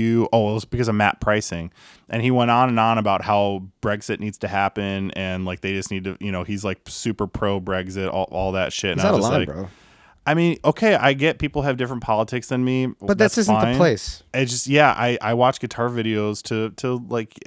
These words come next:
Speaker 1: hunk down on some guitars and maybe talk a little shit. But, like, he's, he, I mean, he's been getting real deep into the
Speaker 2: Did you
Speaker 1: politics
Speaker 2: see
Speaker 1: lately.
Speaker 2: the, um, did you see the one where he went to the flea market?
Speaker 1: I did.
Speaker 2: It was a few
Speaker 1: I,
Speaker 2: weeks
Speaker 1: with
Speaker 2: ago.
Speaker 1: his kid, right?
Speaker 2: Yeah, I think so.
Speaker 1: Yeah.
Speaker 2: And, um, he found that really cool microphone that had a crystal in it.
Speaker 1: Uh,
Speaker 2: You know what I'm
Speaker 1: yeah,
Speaker 2: talking
Speaker 1: yeah,
Speaker 2: about?
Speaker 1: yeah, totally.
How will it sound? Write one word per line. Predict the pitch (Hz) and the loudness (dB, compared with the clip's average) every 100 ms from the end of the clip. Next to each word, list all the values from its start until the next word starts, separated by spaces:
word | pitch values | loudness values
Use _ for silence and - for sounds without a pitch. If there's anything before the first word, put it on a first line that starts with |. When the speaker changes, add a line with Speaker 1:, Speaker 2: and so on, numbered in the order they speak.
| - - | -20 -6
Speaker 1:
hunk | - 131 | -4 0
down | - 127 | 0 2
on | 131 | 0
some | 131 127 | -2 -4
guitars | - 170 160 | 2 2 4
and | 131 | 2
maybe | 127 | 2
talk | 135 131 135 | 0 0 0
a | |
little | 127 110 | 0 -2
shit. | - - 151 | 0 0 2
But, | 113 110 | 0 -2
like, | 113 | -2
he's, | 151 156 | -2 -2
he, | 120 - | -4 -4
I | 117 | -2
mean, | 117 | -2
he's | 104 135 | -2 -2
been | 120 113 | 0 0
getting | 110 92 | -2 -4
real | 98 101 | -2 -4
deep | 92 98 92 | -4 -8 -6
into | 90 | -4
the | 139 | -2
Speaker 2:
Did | 139 | 2
you | |
Speaker 1:
politics | 202 196 | 2 2
Speaker 2:
see | - 143 | 2 2
Speaker 1:
lately. | 156 147 127 | 4 4 4
Speaker 2:
the, | |
um, | 104 95 85 82 90 _ _ _ - | 4 2 -2 -8 -12 _ _ _ -6
did | 117 | -6
you | |
see | 120 143 | -2 0
the | |
one | 139 135 | 2 2
where | |
he | 127 | 2
went | 113 | 0
to | 107 | -4
the | 101 | -8
flea | 104 98 | -4 -2
market? | 104 110 123 - _ - | -2 -4 -6 -8 _ -8
Speaker 1:
I | 104 | -6
did. | 101 107 | -2 -2
Speaker 2:
It | |
was | 98 | 0
a | 95 | 0
few | 104 | 0
Speaker 1:
I, | |
Speaker 2:
weeks | 117 110 | 2 0
Speaker 1:
with | 123 | 2
Speaker 2:
ago. | 131 | 0
Speaker 1:
his | 131 | 2
kid, | 127 | 0
right? | 90 95 113 - _ _ | 0 -2 -4 -8 _ _
Speaker 2:
Yeah, | 139 147 | 4 4
I | |
think | 127 127 | 4 -2
so. | 107 | 0
Speaker 1:
Yeah. | 87 78 | 0 -2
Speaker 2:
And, | 123 120 120 | -2 0 2
um, | 113 104 95 92 - | 2 2 -4 -8 -8
he | 131 | -4
found | 135 180 | 0 2
that | 160 | 2
really | 131 147 | 2 0
cool | - 139 | 0 0
microphone | 117 127 - 117 | 0 -4 -8 -8
that | |
had | 107 101 | -6 -8
a | |
crystal | - - 160 - 233 | -10 -10 -10 -8 -8
in | 254 | -6
it. | 277 - _ _ _ _ | -8 -12 _ _ _ _
Speaker 1:
Uh, | - | -2
Speaker 2:
You | 185 | 0
know | |
what | |
I'm | |
Speaker 1:
yeah, | 220 | 2
Speaker 2:
talking | 202 104 117 | 2 0 0
Speaker 1:
yeah, | 107 | 2
Speaker 2:
about? | |
Speaker 1:
yeah, | 107 | 2
totally. | 92 104 95 90 | 0 -2 -2 -4